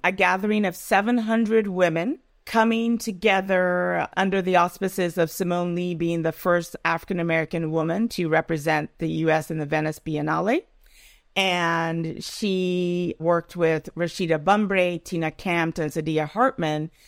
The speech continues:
to put together an incredible three-day program with lectures, films, performances,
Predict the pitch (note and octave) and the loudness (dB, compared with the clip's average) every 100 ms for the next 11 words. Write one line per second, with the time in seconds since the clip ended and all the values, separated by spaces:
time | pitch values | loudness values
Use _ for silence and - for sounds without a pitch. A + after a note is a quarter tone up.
0 | _ - A#3 - C#4 - G#3+ F#3 F3 F#3 | _ -4 -4 0 -2 0 0 2 2 0
1 | - F#3+ G#3 G3+ G3 _ - G3 F#3 G#3+ | 0 0 0 0 -4 _ -14 -10 0 4
2 | C4+ B3+ D#3+ G2+ - _ _ _ _ - | 4 0 -4 -6 -8 _ _ _ _ -4
3 | G3+ A#3+ A#3+ A3+ G#3 - F#3 E3+ D3+ A#2+ | 0 0 2 2 2 0 0 0 0 0
4 | A3 F4 _ _ _ _ _ - E3 F#3+ | 0 -2 _ _ _ _ _ -14 -2 2
5 | E3+ E3+ D#3 - _ _ E3 E3+ G3+ - | 4 2 -2 -12 _ _ -4 2 2 0
6 | - A#3+ G#3+ G#3 G3+ G3+ G3+ - - _ | 0 2 4 2 0 -2 -6 -12 -18 _
7 | _ _ - - - A3+ A3 G#3+ G#3+ G#3 | _ _ -20 -14 2 4 6 6 4 4
8 | G3+ G3+ G#3 G3+ - _ _ _ - F3+ | 2 2 0 -4 -10 _ _ _ -4 -4
9 | D#3+ - G3+ G3+ G3+ G3 - G#3 G3 F#3+ | -4 -2 2 2 2 0 -2 -2 0 0
10 | F#3 F#3+ - | -2 -6 -14